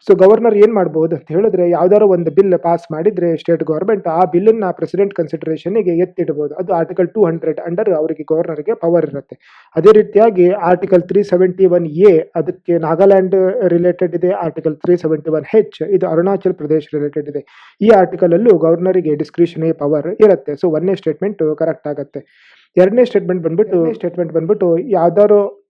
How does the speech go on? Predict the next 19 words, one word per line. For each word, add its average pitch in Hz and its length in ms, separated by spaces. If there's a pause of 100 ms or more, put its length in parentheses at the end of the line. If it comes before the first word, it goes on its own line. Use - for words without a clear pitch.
ಆ, 165 340
ಸ್ಟೇಟ್ - 540
ಲೆಜಿಸ್ಲೇಚರ್ 180 680
ಬಿಲ್ 190 180
ಅನ್ನ 170 160
ಪಾಸ್ 156 320
ಮಾಡಿದ್ರೆ 185 320
ಅದರಲ್ಲಿ 185 480
ಪ್ರೆಸಿಡೆಂಟ್ 185 420
ಡೈರೆಕ್ಟ್ 165 400
ಇಂಟರ್ವ್ಯೂನ್ 175 400
ಆಗಕ್ಕೆ 151 320
ಬರಲ್ಲ. 175 300 (420)
ಅದು 185 180
ಗವರ್ನರ್ 214 600
ಆರ್ಟಿಕಲ್ 170 420
ಟೂ 196 140
ಹಂಡ್ರೆಡ್ 185 260 (220)
under 160 460